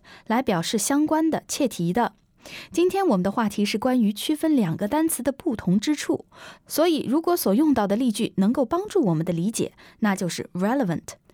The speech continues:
如果对我们的理解没有帮助，那就是irrelevant，不相干的、不恰当的。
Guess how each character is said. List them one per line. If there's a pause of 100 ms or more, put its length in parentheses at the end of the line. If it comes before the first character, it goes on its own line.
(100)
如
果
对
我
们
的
理
解
没
有
帮
助，
那
就
是
irrelevant， (280)
不
相
干
的、 (180)
不
恰
当
的。